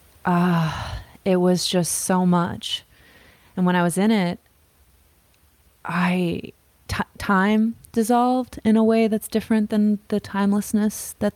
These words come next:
exists in D M T and those other realms where time feels weird or time feels slow. This felt like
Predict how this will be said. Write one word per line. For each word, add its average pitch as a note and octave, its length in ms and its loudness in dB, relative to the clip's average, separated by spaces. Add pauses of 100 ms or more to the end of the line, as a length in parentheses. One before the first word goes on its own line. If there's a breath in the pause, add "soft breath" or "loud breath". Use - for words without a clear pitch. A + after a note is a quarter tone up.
(160)
exists G3 460 -2
in G3 120 4
D F#3 100 0
M F#3 140 4
T G3 420 2
and F#3+ 300 0
those G3+ 160 0
other G#3 180 0
realms G#3 400 2
where F3+ 100 0
time E3+ 300 -2
feels E3 260 -6
weird A#3 360 2
or E3 40 -8
time D#3+ 200 -4
feels D3+ 160 -8
slow. A#3 420 2 (680 loud breath)
This - 240 -2
felt - 360 -2
like D3+ 200 -4